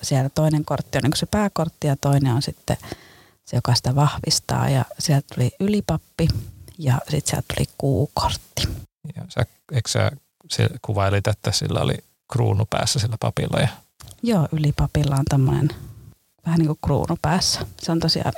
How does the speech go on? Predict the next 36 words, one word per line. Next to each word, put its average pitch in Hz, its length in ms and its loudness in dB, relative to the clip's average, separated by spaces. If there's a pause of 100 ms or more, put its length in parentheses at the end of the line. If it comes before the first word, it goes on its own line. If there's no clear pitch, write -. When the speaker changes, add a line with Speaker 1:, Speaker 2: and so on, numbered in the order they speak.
Speaker 1:
istuu 175 340 0
valtaistuimella 160 800 0
ja 160 160 2 (640)
sillä 151 200 2
on 156 100 0 (260)
punainen 139 400 2 (360)
kaapu 165 440 0 (580)
toisessa 131 320 2
kädessä. - 400 0 (760)
Mä 170 60 0
huomasin, 165 260 2
kun 151 60 2
mä 147 180 2
kuvailin, 165 500 2
<laughs> - 60 -2
kuvailin 196 320 0
sitä, 165 240 -2 (400)
koska - 240 0
Atellekin 165 420 2
tuli 156 180 0
ylipappi, 147 640 0 (460)
mä 143 80 -2
kuvailin 131 320 2
sitä, 123 120 -4
mä 135 80 0
otin 143 140 0
sillä 165 160 0
toisessa 160 320 2
kädessä - 400 0
käsi, - 260 2 (140)
mut - 120 -4
<laughs> 208 480 0
se 220 140 2
toisen, 208 380 2 (360)
toinen 196 380 2
kä-, - 120 -14